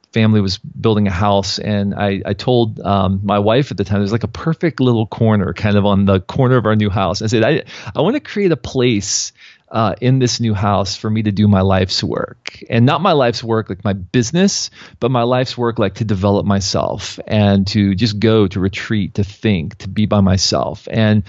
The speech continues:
that's really what a bliss station is. A bliss station is the place. It doesn't have to be a physical space, but it, it could be a time of day and, like, a park bench that you go to, right? Or it could be, um, you know, you, you get up before anybody else is awake in your household, or you,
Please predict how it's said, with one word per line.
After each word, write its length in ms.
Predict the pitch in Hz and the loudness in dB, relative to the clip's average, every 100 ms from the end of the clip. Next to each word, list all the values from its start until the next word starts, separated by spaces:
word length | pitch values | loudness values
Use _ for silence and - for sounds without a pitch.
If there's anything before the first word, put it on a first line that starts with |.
| - - - - | -10 -18 -20 -6
that's 260 | 127 143 - | -2 -2 2
really 180 | 185 190 | 4 6
what 140 | 131 | 4
a 60 | 107 | 2
bliss 240 | 110 107 | 0 0
station 440 | - 98 95 92 | 0 -2 0 0
is. 240 | 101 98 110 | 2 2 0
A 40 | |
bliss 260 | 95 110 143 | -2 0 0
station 380 | - 123 110 110 | 0 0 0 -2
is 100 | 95 | 0
the 80 | |
place. 340 | 95 - 101 113 | -4 0 0 2
It 100 | 117 | 2
doesn't 160 | 165 202 | 4 4
have 120 | 175 | 2
to 40 | |
be 80 | 127 | 0
a 60 | 104 | -2
physical 420 | - 120 120 95 | 0 -2 0 -2
space, 560 | - - - 92 123 - | -4 -4 0 0 0 0
but 160 | 123 | 2
it, 140 | 107 113 | 2 0
it 60 | |
could 100 | 117 | -2
be 40 | 104 | -2
a 40 | |
time 360 | - - 107 101 | -2 -2 0 -2
of 140 | 90 | -2
day 480 | 123 127 127 127 113 | 0 2 2 2 0
and, 160 | 107 | -2
like, 220 | 104 98 98 | -2 -2 -2
a 80 | 90 _ | -6 _
park 240 | - 104 113 | -8 -8 -4
bench 380 | 92 92 104 | -2 -2 -2
that 80 | - | -6
you 160 | 87 87 | -6 -2
go 160 | 58 | -2
to, 260 | - - - | -2 -6 -4
right? 320 | 67 78 82 | -4 -2 -2
Or 120 | - 110 | -2 -2
it 60 | |
could 180 | - 110 | 0 0
be, 340 | 110 107 104 92 - - - - | 2 4 4 0 -10 -18 -20 -4
um, 500 | 107 104 98 92 80 | 0 2 2 2 0
you 100 | 113 | 2
know, 160 | 98 | 2
you, 220 | 98 101 98 | 2 -2 -2
you 180 | 107 | -2
get 160 | 104 117 | 2 4
up 200 | 117 - | 4 0
before 580 | 107 - 104 104 101 95 _ - | -8 -2 2 4 2 0 _ 0
anybody 380 | 127 120 120 | 2 4 4
else 180 | 113 101 | 2 0
is 80 | 98 | -4
awake 280 | 98 110 104 | -2 -2 -2
in 40 | |
your 100 | 78 | -4
household, 640 | 92 160 160 - 127 123 104 | 0 0 2 0 0 0 0
or 140 | 101 | -2
you, 300 | 104 104 101 | 0 0 -2